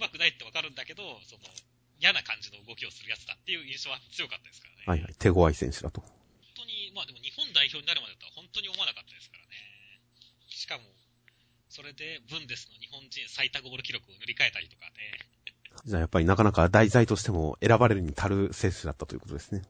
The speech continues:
Speaker 1: そうですね。できればね、この、コートジボワール戦の後に
Speaker 2: <laughs>
Speaker 1: 掲載されたことなんでね。
Speaker 2: そうですね。
Speaker 1: そこで勝っとけばさらに良かったんですけどね、岡崎が点決めてっていう。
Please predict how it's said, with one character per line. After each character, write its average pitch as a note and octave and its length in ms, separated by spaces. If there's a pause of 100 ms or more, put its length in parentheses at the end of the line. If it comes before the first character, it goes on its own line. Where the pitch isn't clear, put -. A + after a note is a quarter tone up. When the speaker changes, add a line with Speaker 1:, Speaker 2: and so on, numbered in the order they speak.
(140)
Speaker 1:
そ - 60
う - 40
で - 80
す - 140
ね。 - 60 (1200)
で B3+ 80
き G4 100
れ F4+ 120
ば C4 120
ね、 A#3+ 60 (320)
こ G3 100
の、 F3+ 80 (2250)
コ F#3+ 140
ー F#3 40
ト F#3+ 140
ジ E3+ 140
ボ E3+ 100
ワ F3 80
ー E3+ 40
ル E3 60
戦 D#3+ 240
の D#3 120
後 F3 180
に A2+ 80 (480)
Speaker 2:
<laughs> - 340
Speaker 1:
掲 D3 200
載 C#3+ 140
さ D3+ 100
れ C3+ 60
た C3+ 100
こ C3+ 100
と C3+ 100
な G#2 100
ん - 40
で - 80
ね。 - 60 (320)
Speaker 2:
そ - 240
う E2 40
で D#2 80
す - 140
ね。 G#2 580
Speaker 1:
そ - 160
こ A#3+ 120
で A#3 180
勝 - 160
っ - 40 (120)
と - 100
け A3+ 120
ば G3 100 (240)
さ - 160
ら B3 100
に F3 80
良 E3+ 80
か D3 100
っ - 60
た C#3 100
ん A2+ 40
で A2 60
す - 80
け A#2+ 80
ど A#2+ 40
ね、 C3+ 60
岡 C3+ 180
崎 C3 160
が A2 120
点 A#2+ 160
決 - 120
め G#2+ 80
て G#2+ 100
っ - 20
て - 60
い - 20
う。 - 40